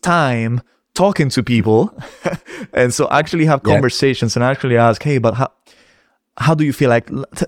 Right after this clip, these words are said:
Speaker 1: let me know, like, how does it feel inside? I don't know, are you emotionally s-,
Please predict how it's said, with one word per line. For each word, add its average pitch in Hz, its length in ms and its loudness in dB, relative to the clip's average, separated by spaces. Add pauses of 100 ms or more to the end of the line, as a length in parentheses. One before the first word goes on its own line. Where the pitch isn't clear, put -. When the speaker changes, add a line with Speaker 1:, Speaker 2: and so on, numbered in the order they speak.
Speaker 1:
let 160 240 2
me 147 80 4
know, 113 120 2
like, 110 200 2 (100)
how 151 120 2
does 190 140 0
it - 60 -2
feel 160 140 0
inside? 127 460 0
I 117 40 2
don't 127 140 -2
know, 127 220 2 (220)
are - 140 -2
you 170 180 6
emotionally 156 640 2
s-, - 220 -4